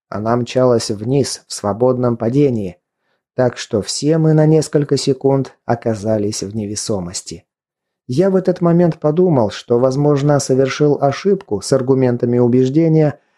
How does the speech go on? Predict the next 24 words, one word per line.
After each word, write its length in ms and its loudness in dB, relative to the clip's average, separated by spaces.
и 100 2
оценкой 600 2
возможностей 840 2
нашего 500 -2
пилота 520 2
и 120 2
капитана. 680 -2
И, 120 -2
судя 380 2
по 120 0
ругательствам 800 2
варгрийцев, 880 -2
некоторые 580 2
из 120 2
них 300 0
не 180 2
успели 380 0
схватиться 560 -2
за 140 0
поручни, 640 0
думал 580 0
не 160 2
только 460 -2
я. 340 -4